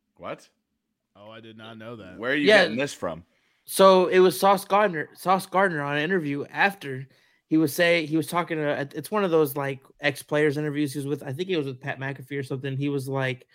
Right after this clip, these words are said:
Speaker 3: yeah, he's like, "The Packers, uh, after the London, after you have a London game, you get to pick your opponent the following week. You get to tell the N F L who you wanna play based off who you're scheduled." You, I mean, obviously that you have to be playing them that year. And he's like, "And they picked us."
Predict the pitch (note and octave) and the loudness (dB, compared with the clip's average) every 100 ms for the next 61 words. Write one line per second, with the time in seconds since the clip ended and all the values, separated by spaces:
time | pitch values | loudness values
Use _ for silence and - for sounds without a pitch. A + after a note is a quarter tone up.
0 | _ _ _ G3 G3+ D#3+ D#3 D#3+ D3+ C3+ | _ _ _ 6 6 6 2 0 0 2
1 | F3+ F3+ F3 D3+ C#3+ - C3+ D#3 E3+ F#3 | 2 2 -2 -4 -12 -14 -2 0 2 0
2 | D#3+ D3+ G3+ F#3 - E3 F#3 F3+ E3 D3+ | 0 2 2 2 2 0 0 0 0 2
3 | F#3+ G3+ D#3+ D3+ D3 D#3 F3 E3+ - F#3 | 0 0 -2 -2 -2 -2 -2 -4 -4 -4
4 | F#3 D3 C#3+ B2+ F3 D3 C3+ D3+ D3+ C#3+ | -4 -6 -8 -6 -8 -8 -6 -2 -2 -2
5 | C#3+ D#3 - C#3+ - D3+ D3+ D3 C#3+ D3 | -4 -4 -4 -10 -8 -4 -2 -4 -4 -4
6 | C#3+ C#3+ C3+ B2 D3+ C#3 B2+ _ _ _ | -4 -6 -8 -2 -2 -2 -6 _ _ _
7 | G#3 A3+ - F#3 F#3 D#3+ B2+ - G#3 D3+ | 4 4 6 4 4 2 -2 0 2 2
8 | C#3 C3+ D3 D3+ D#3+ D3+ D#3 C#3+ C#3 C#3 | -2 -4 -2 0 0 0 -4 -4 -2 0
9 | D3+ D3 C3+ D#3 D3+ C#3+ C3+ C3+ B2 D#3+ | 0 -2 -10 -4 -4 -4 -6 -6 -2 0
10 | C#3+ C3+ _ _ _ - C#3+ F3 D3+ D3+ | 0 -2 _ _ _ -6 0 2 4 4
11 | C#3+ D#3+ E3+ F#3 D#3+ G#3+ E3 B2+ - | 4 2 4 2 4 4 4 -2 -10